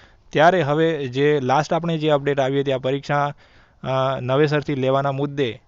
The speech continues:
જે પરીક્ષા કેન્દ્રો એલોકેટ કરવાના છે તેના વિશે આપણે વીડિયો બનાવ્યો હતો. તેની લિંક હું ડિસ્ક્રિપ્શનમાં આપી દઈશ, તે પણ તમે જઈને જોઈ શકો છો. હવે આ નવેસરથી આ બીજી જે અપડેટ આવી છે એમાં પરીક્ષા,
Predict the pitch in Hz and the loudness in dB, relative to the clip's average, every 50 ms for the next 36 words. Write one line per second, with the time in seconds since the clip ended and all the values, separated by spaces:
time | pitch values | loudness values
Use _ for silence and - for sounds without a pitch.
0 | _ _ _ _ - 120 135 135 131 - 131 135 135 - - 143 135 135 135 135 | _ _ _ _ -6 -2 -2 -2 -2 -2 -4 -4 -4 -4 -4 -4 -4 -4 -4 -4
1 | 139 139 143 127 127 135 131 123 143 135 143 - 135 131 139 139 143 143 139 131 | -4 -2 -2 -2 -2 -2 -2 -4 -6 -8 -4 -4 -2 -2 0 0 -2 -2 -4 -6
2 | 131 123 131 131 135 135 135 127 123 139 135 131 123 131 127 123 120 127 135 131 | -8 -10 -8 -6 -6 -4 -4 -4 -2 -2 -2 -2 -2 -4 -6 -6 -4 -4 -4 -4
3 | 123 120 120 131 139 143 143 139 139 151 147 - _ - 127 131 131 120 127 135 | -4 -4 -2 -2 -2 0 -2 -2 -2 -4 -6 -8 _ -8 -6 -6 -4 -4 -4 -4
4 | 139 151 147 135 123 123 - - 131 123 - 135 131 131 123 120 117 - 139 143 | -4 -4 -6 -4 -6 -6 -6 -8 -6 -6 -6 -6 -4 -4 -4 -4 -4 -4 -6 -4
5 | 147 143 139 - 135 127 135 139 135 131 131 131 135 131 127 123 127 135 131 117 | -6 -6 -6 -6 -6 -6 -4 -6 -6 -6 -6 -6 -4 -4 -4 -6 -6 -6 -8 -8
6 | 113 120 123 123 139 131 - 143 139 143 147 - _ - - - - - _ - | -6 -6 -6 -6 -6 -6 -6 -6 -6 -6 -8 -10 _ -20 -20 -20 -20 -20 _ -20
7 | _ - - _ _ _ _ _ - 131 156 185 - - - 139 139 131 127 131 | _ -20 -20 _ _ _ _ _ 0 0 0 0 0 -4 -6 -6 -4 -2 0 0
8 | 135 165 175 170 185 175 170 175 175 165 165 151 147 143 147 160 151 156 160 151 | 2 2 2 2 2 0 2 0 0 0 0 0 -2 -4 -4 -4 -2 0 2 2
9 | 143 139 143 143 139 135 131 127 131 139 139 131 - 156 156 - 147 156 160 165 | 2 2 0 -2 0 0 0 0 0 -2 -2 -4 -6 -8 -6 -6 -6 -6 -4 -4
10 | 170 170 165 - 139 139 147 147 - - 165 165 175 165 | -6 -6 -6 -6 -6 -6 -6 -8 -6 -4 -4 -4 -4 -6